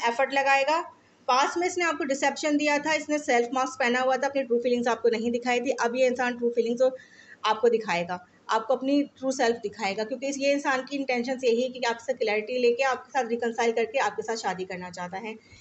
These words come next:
लेकिन मैं ये नहीं कह रही कि आते के साथ ही आपको propose कर देगा, थोड़ा time दीजिए, analyze करने दीजिए चीज़ों को,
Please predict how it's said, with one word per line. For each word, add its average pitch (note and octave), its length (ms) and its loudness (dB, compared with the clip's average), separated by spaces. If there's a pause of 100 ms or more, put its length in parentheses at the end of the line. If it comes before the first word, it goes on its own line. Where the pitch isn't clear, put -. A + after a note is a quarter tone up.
(200)
लेकिन A#3 220 2
मैं C#4 100 2
ये B3+ 160 4
नहीं C4+ 160 0
कह C#4+ 100 2
रही C#4+ 120 0
कि D4 60 0
आते B3+ 240 2
के C4+ 80 2
साथ A#3+ 180 0
ही B3+ 100 4
आपको B3+ 420 4 (680)
propose A#3+ 360 4
कर B3 160 2
देगा, A#3+ 260 4
थोड़ा B3 300 0
time A3+ 320 2
दीजिए, B3 460 4
analyze G#3+ 400 2
करने A#3 240 2
दीजिए A#3 240 2
चीज़ों A#3 300 2
को, C#4 220 0